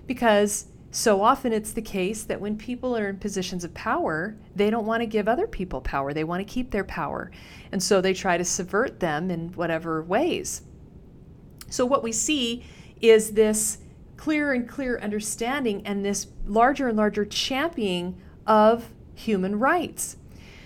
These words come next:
So a pivotal document around rights, of course, is the Magna Carta in twelve fifteen. You've got a king, King John,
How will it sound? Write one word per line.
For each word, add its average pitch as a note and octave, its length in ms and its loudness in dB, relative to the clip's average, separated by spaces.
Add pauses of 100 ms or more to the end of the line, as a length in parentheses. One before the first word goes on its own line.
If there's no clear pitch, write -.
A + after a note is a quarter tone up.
(160)
So A#3 540 4 (580)
a A3 100 8
pivotal C4 540 2
document G#3+ 680 0 (340)
around F3+ 420 -2
rights, F#3+ 280 -2
of B3 100 -12
course, D4+ 260 -4
is D#4+ 120 -2
the D#4 80 0
Magna F3+ 340 -2
Carta C#4 460 -4
in F3 120 -6
twelve F3 280 -4
fifteen. F#3 800 -6 (520)
You've F#3+ 180 -2
got F3 200 0
a E3 40 -6
king, D4+ 360 -4
King G#3+ 300 -4
John, A#3 520 -2